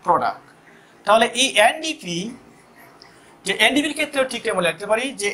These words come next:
এনডিপি equal to জিডিপি minus সিসিএ, অথবা লিখতে পারি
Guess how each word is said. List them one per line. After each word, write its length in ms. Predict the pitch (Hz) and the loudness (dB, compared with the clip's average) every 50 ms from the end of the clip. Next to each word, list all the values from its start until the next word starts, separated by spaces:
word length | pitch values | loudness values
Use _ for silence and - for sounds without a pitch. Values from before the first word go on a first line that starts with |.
| - 175 190 208 226 | 2 4 4 4 4
এনডিপি 880 | 254 277 277 247 170 131 175 185 202 208 208 214 - - 233 220 170 135 117 - - - - _ _ _ _ _ - - - - | 2 -2 -6 -14 -14 -12 -10 -8 -8 -6 -8 -8 -8 -6 -6 -4 -4 -6 -8 -12 -16 -20 -20 _ _ _ _ _ -20 -20 -18 -10
equal 340 | 185 185 180 190 202 208 220 220 - | -8 -6 0 4 4 4 4 4 2
to 100 | 277 294 349 - - - - - - - - - _ _ _ - _ _ _ _ - - 120 117 - | 2 2 2 0 -6 -10 -18 -20 -20 -20 -20 -20 _ _ _ -20 _ _ _ _ -20 -16 -8 -4 0
জিডিপি 920 | 180 214 240 254 254 180 135 156 160 160 160 165 160 - - 233 254 285 330 349 - - - - - _ _ _ - _ _ - - - - - - 160 | 2 4 4 4 2 0 -2 -4 -4 -4 -4 -4 -6 -8 -4 -2 -2 -2 -2 -4 -6 -12 -20 -20 -20 _ _ _ -20 _ _ -20 -20 -20 -20 -4 2 4
minus 420 | 160 165 165 170 190 262 320 - - - - - - - - _ - - - - _ - - - | 4 4 4 4 4 4 4 2 0 -4 -6 -10 -14 -20 -20 _ -20 -20 -20 -20 _ -6 -4 -4
সিসিএ, 1700 | - 196 196 214 247 302 330 339 - - _ _ - - _ _ _ - - _ _ - - - - - 160 156 156 156 170 175 139 113 104 - - _ _ _ _ - - - - - - | -2 0 2 2 2 2 0 -4 -12 -20 _ _ -20 -20 _ _ _ -20 -20 _ _ -12 -8 -8 -8 -8 -8 -8 -6 -2 0 2 2 0 -2 -6 -12 _ _ _ _ -20 -20 -20 -14 -2 2
অথবা 280 | 175 208 208 214 208 190 196 | 2 2 4 6 6 6 6
লিখতে 200 | 196 196 233 226 233 | 4 0 0 2 4
পারি 180 | 233 240 262 | 4 4 2